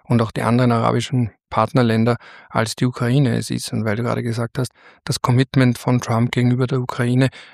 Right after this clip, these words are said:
wenn ich jetzt daran denke, wie er Zelensky bei seinem Besuch im Weißen Haus behandelt hat, wundert man sich, dass die U S A die Ukraine überhaupt noch unterstützen.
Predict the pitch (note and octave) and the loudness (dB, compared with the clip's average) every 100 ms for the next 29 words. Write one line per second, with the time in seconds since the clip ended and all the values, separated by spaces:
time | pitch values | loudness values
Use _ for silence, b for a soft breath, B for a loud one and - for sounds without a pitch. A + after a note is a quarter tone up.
0 | B A#2+ A#2 - - A#2 A#2 A#2 A#2 B2+ | B -2 -2 -4 0 2 2 2 0 0
1 | B2 A#2+ A#2 A2+ A#2+ A2+ A2+ - - A#2+ | 0 0 0 0 -2 0 0 -2 -2 0
2 | A2+ A#2+ A2+ A#2 - C#3+ C3+ - b b | 0 0 0 -2 -4 -4 -4 -8 b b
3 | b b - B2+ A#2+ A2+ A#2+ G#2+ A2 - | b b 0 2 2 0 -2 -2 -2 -2
4 | G#2 A2+ B2+ C3 A#2+ C#3 C#3 - B2+ A#2+ | -2 0 0 -2 -2 2 2 2 0 0
5 | - B2+ - B2+ A#2+ A#2 A2 A#2+ - A#2 | -2 -4 -2 -2 0 0 0 0 0 0
6 | A2+ A2+ B2 A#2+ G#2+ A2 A2 - A#2 - | 2 2 2 0 0 -2 -4 -6 -10 -10
7 | - | -18